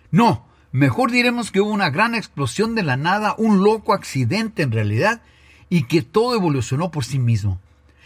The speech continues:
Les diremos que existió un misterioso lodo primordial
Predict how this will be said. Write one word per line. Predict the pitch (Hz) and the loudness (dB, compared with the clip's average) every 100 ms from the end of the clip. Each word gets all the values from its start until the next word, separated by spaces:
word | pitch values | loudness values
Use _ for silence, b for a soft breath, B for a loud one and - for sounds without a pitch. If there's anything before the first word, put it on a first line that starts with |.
| b | b
Les | 147 175 | 2 2
diremos | 135 175 226 233 | 2 0 -2 -4
que | 175 | -4
existió | 117 - 117 - | -4 -4 -4 -2
un | 214 | -2
misterioso | 220 - 143 135 170 - | -2 -2 -2 -2 -2 -2
lodo | 143 143 214 214 | 0 2 2 0
primordial | 151 123 117 127 220 | 0 0 0 0 -2